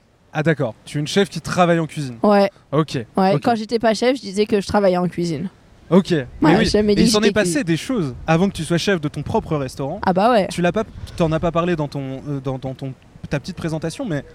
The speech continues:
Speaker 1: tu, tu as fait Top Chef.
Speaker 2: J'ai fait Top Chef cette année. Et, euh, et du coup, après, j'ai ouvert mon, mon restaurant. Mais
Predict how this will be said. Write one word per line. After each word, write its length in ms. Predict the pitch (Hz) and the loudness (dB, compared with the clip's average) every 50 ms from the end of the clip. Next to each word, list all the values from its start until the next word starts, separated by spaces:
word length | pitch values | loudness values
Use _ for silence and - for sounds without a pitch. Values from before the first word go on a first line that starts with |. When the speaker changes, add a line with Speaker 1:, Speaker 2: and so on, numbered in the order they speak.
| - - - - | -20 -20 -20 -20
Speaker 1:
tu, 280 | - - 147 143 139 - - | -12 -8 -6 -6 -6 -8 -10
tu 160 | - - 120 | -12 -12 -12
as 40 | 117 | -10
fait 140 | - 160 151 | -8 -8 -8
Top 180 | - 147 - | -8 -8 -8
Chef. 160 | - - 220 - - - - - - - - - - | -8 -10 -10 -12 -12 -16 -14 -14 -12 -10 -2 0 2
Speaker 2:
J'ai 160 | 196 233 220 | 4 4 4
fait 140 | - 320 359 | 2 2 0
Top 180 | - 262 240 | 2 0 0
Chef 220 | - 254 269 330 - | 2 0 0 0 0
cette 200 | - - 294 - | -2 -2 -2 -4
année. 300 | 180 185 185 185 220 311 - - - - - - - - - - - - - - | -6 -6 -6 -6 -8 -8 -10 -14 -20 -20 -20 -20 -20 -20 -20 -20 -20 -8 -2 2
Et, 200 | 208 202 202 190 | 4 4 4 4
euh, 1000 | 185 180 180 180 180 180 180 175 180 180 180 175 175 175 175 175 175 175 175 170 | 4 4 6 6 6 6 6 6 6 6 6 6 6 6 6 6 6 6 6 6
et 120 | 175 170 | 4 4
du 120 | 165 170 170 | 2 0 2
coup, 100 | - 247 | 2 2
après, 380 | 233 202 190 - 226 247 247 | 2 2 0 0 0 0 2
j'ai 100 | 226 196 | 0 0
ouvert 280 | 180 180 175 202 190 190 | -2 0 0 0 0 0
mon, 420 | 185 180 185 170 165 165 165 170 | 0 -2 -4 -4 -4 -4 -4 -2
mon 120 | 175 180 175 | 2 2 4
restaurant. 500 | 180 180 160 - - 180 175 190 247 403 - - - - - - - - - | 4 4 2 2 0 2 2 2 2 2 0 -4 -14 -20 -20 -20 -20 -8 -2
Mais 140 | - 180 185 | 0 2 2